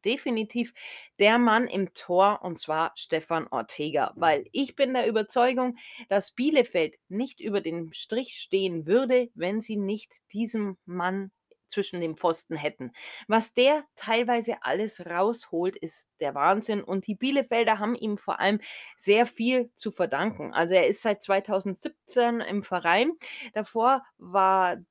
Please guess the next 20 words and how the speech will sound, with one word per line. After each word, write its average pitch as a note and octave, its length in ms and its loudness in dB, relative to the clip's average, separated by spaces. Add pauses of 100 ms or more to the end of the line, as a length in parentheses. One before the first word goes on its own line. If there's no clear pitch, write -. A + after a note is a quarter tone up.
(380)
war D#3+ 500 0
die E3+ 220 -4
Arminia A3 480 0
zwar F3+ 640 0
in F3+ 280 -4
der D#3+ 140 -4
zweiten E3+ 480 -2
Liga, C4+ 440 6
allerdings G3+ 540 2
haben G3+ 140 -4
sie F#3+ 140 -8
da F3+ 180 0
mit F#3+ 220 0
Ach A3+ 220 0
und G3 180 -4
Krach G3 300 -4
auch E3+ 200 2
die G#3 160 -6
Liga G#3+ 280 4
gehalten, G3 760 0